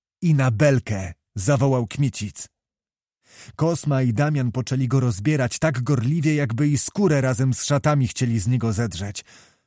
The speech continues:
Po upływie kwadransa Kuklinowski wisiał już skrępowany za ręce i za nogi,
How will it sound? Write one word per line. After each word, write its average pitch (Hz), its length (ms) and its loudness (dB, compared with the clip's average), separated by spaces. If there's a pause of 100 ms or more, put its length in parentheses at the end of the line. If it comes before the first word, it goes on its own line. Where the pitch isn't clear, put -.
(140)
Po 151 100 0
upływie 143 480 2
kwadransa 143 640 0
Kuklinowski 143 680 0
wisiał 123 380 0
już 117 200 0
skrępowany 139 720 0
za 131 140 2
ręce 143 320 2
i 127 60 2
za 123 160 2
nogi, 113 380 0